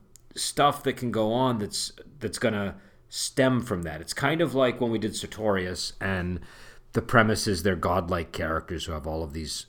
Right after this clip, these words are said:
powerful spells, and they can essentially go in and, and take over a city or something. Well, what happens after they take over the city? That's, that's where a campaign like this is likely to go.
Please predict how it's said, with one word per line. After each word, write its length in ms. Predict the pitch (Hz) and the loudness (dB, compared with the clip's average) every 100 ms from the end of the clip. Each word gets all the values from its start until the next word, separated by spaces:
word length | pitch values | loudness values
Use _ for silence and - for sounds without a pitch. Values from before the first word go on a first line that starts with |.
| - | -8
powerful 420 | - 87 85 90 | -4 -2 -2 -4
spells, 460 | 80 - 80 76 76 | -6 -6 -6 -6 -6
and 80 | 98 | -4
they 80 | |
can 160 | 120 131 | 0 0
essentially 400 | 120 135 127 123 | 0 -2 0 -2
go 240 | 104 120 | 2 2
in 80 | 135 | 2
and, 160 | 123 113 - | 0 -4 -8
and 140 | 117 | -10
take 220 | - 123 120 | -6 -2 0
over 240 | 113 110 | 0 0
a 40 | |
city 320 | 107 - 131 90 | -2 -4 -2 -4
or 80 | |
something. 380 | 85 80 78 - - | -6 -10 -14 -18 -8
Well, 400 | 120 127 151 - - - - | -2 0 -2 -8 -20 -20 -6
what 140 | 120 123 | -2 0
happens 340 | 131 135 123 | 0 0 0
after 220 | 123 120 | -2 -2
they 100 | 104 | -6
take 260 | 98 101 95 | -4 -6 -6
over 160 | 85 | -10
the 120 | 76 73 | -10 -10
city? 360 | - 60 53 - | -10 -10 -16 -6
That's, 400 | 107 110 - - - - | -4 -2 -4 -10 -16 -6
that's 280 | - 123 127 | 0 0 4
where 100 | 131 | 4
a 80 | 107 | 4
campaign 440 | - 95 - 90 | 0 -2 -4 -4
like 180 | 82 82 | -4 -6
this 180 | 87 - | -8 -8
is 140 | 85 | -8
likely 260 | - - - | -8 -10 -10
to 80 | 69 | -12
go. 280 | 69 - | -12 -12